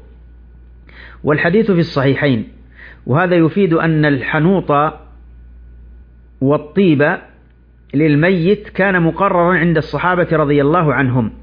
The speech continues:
في زمن النبي صلى الله عليه وسلم. ويؤيد ذلك ما روي عن أسماء رضي الله عنها أنها قالت لأهلها: "أجمروا ثيابي إذا مت ثم حنطوني". رواه مالك في الموطأ،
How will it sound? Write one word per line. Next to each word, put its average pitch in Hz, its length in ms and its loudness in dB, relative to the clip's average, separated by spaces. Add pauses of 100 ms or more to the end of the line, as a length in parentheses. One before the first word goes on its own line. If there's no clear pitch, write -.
(380)
في 151 160 0
زمن 175 300 0
النبي 160 420 2
صلى 147 200 0
الله 151 340 2
عليه 165 280 2
وسلم. 113 440 -2 (760)
ويؤيد 185 520 2
ذلك 196 440 2
ما 170 220 2
روي 190 220 4
عن 160 180 0
أسماء 180 840 0
رضي 156 300 2
الله 151 360 0
عنها 175 440 0 (140)
أنها 156 360 0
قالت 170 400 -2
لأهلها: 151 680 0 (720)
"أجمروا 165 560 2
ثيابي 180 600 2
إذا 156 320 0
مت 190 580 0 (220)
ثم 185 320 0
حنطوني". 151 800 0 (920)
رواه 170 340 2
مالك 190 400 0
في 123 100 0
الموطأ، 147 680 0